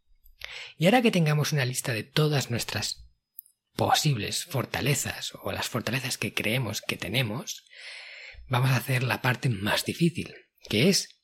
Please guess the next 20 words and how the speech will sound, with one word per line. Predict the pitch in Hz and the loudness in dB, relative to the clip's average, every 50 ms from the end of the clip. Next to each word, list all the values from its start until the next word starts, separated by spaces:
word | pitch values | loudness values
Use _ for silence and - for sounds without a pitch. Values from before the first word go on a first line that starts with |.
| _ | _
ordenarla | - 110 104 101 95 95 98 107 135 151 156 165 165 175 185 - - - - - | -6 -2 0 0 0 0 0 2 2 4 4 4 4 2 0 -2 -10 -20 -12 -4
de | 127 113 104 | -2 0 0
mayor | 101 90 90 95 117 143 175 208 - - _ _ _ - | 0 -2 -2 0 4 4 4 4 4 -2 _ _ _ -4
a | - 110 | -2 0
menor. | 101 90 90 - - - _ _ _ _ _ _ _ - - _ _ _ _ _ _ _ - - - - - - - - | 0 0 -2 -4 -6 -10 _ _ _ _ _ _ _ -20 -20 _ _ _ _ _ _ _ -18 -14 -14 -12 -12 -14 -6 0
Vamos | 123 135 143 131 - | 2 4 4 4 4
a | 123 120 | 4 2
ir | 123 139 156 147 - _ _ | 4 4 4 2 0 _ _
intentando | - 131 113 113 107 123 160 185 170 | -4 -2 -2 0 0 2 2 2 2
poner | - 139 139 143 135 | 2 0 0 2 0
arriba | 120 101 120 139 147 156 160 - - _ _ _ _ | 0 0 2 2 2 2 0 -2 -8 _ _ _ _
cuáles | _ - 151 165 175 190 202 190 - | _ 0 2 4 4 4 4 2 0
creemos | - 131 127 127 135 139 - | 0 0 2 2 2 0 -2
que | - - | -2 -4
son | - - 107 107 | -4 -2 -2 -4
las | 101 - | -4 -4
mejores, | 110 104 - - 101 92 - - - - - _ _ _ _ _ _ _ - - | -6 -8 -8 -8 -10 -10 -10 -12 -14 -14 -16 _ _ _ _ _ _ _ -16 -6
las | - 113 - - | -4 -4 -2 0
más | 123 123 131 - - | 2 2 2 0 0
fuertes, | - - - 101 98 90 - - - - - - - | -4 -6 -6 -4 -4 -4 -4 -8 -14 -12 -10 -10 -10